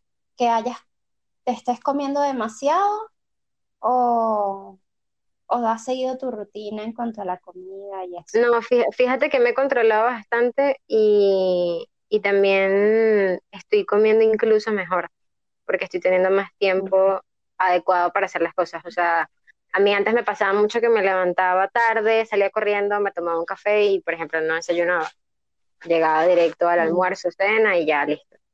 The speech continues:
Speaker 2: Ahorita me he controlado bastante en tratar de mantener las horas. Por ejemplo,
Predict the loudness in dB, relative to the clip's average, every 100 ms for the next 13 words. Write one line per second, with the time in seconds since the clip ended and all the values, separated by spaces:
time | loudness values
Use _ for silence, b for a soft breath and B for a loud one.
0 | _ _ _ _ -2 0 0 0 0 0
1 | -2 -2 0 0 2 0 -2 -4 -2 0
2 | 0 -2 -2 -2 -2 -2 0 2 0 -2
3 | _ _ _ _ -2 0 0 0 0 -2
4 | -2 0 0 0 -2 -2 0 -2